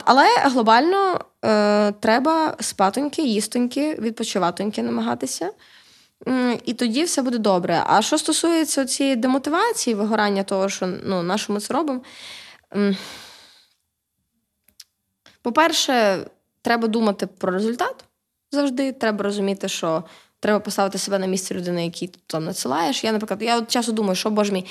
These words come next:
люди в Маріуполі, я би в-, ну, люди в підвалах сиділи, пили топлену воду, не могли вийти в туалет, трупи по вулицях. Ну, тобто, е,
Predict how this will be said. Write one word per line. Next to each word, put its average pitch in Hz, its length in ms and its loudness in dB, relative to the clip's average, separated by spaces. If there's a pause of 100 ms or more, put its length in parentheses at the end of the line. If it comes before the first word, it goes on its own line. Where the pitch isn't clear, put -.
(260)
люди 220 160 2
в 208 40 0
Маріуполі, 208 440 2
я 202 160 4
би 220 200 2
в-, 202 120 -6 (120)
ну, 202 320 2
люди 214 240 2
в 220 40 -4
підвалах 196 600 2
сиділи, 190 500 -2
пили 196 460 0 (440)
топлену 214 460 2
воду, 190 800 2
не 170 140 0
могли 185 260 2
вийти 202 460 -2
в 185 120 -12
туалет, 180 680 -2 (400)
трупи 220 340 0
по 214 120 -4
вулицях. 202 520 0
Ну, 269 220 4
тобто, 214 280 -4 (200)
е, 78 320 -8